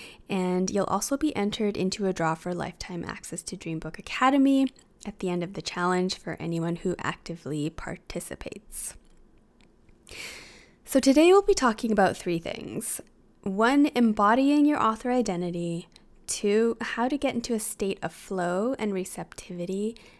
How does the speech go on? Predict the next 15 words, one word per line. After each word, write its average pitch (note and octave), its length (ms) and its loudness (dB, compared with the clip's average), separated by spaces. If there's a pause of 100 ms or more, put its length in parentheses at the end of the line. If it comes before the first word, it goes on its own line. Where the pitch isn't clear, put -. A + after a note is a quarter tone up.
(100)
And G3 200 -2
three, G3 500 -2
how G#3 400 -4
to - 180 -10
collapse G#3+ 540 -4
time E3 540 -6
and G#3 180 0
write G3 180 0
your A#3 120 0
book G3 260 -6
faster - 800 -8
than - 140 -8
it - 140 -10
normally - 540 -8 (200)
takes. - 680 -10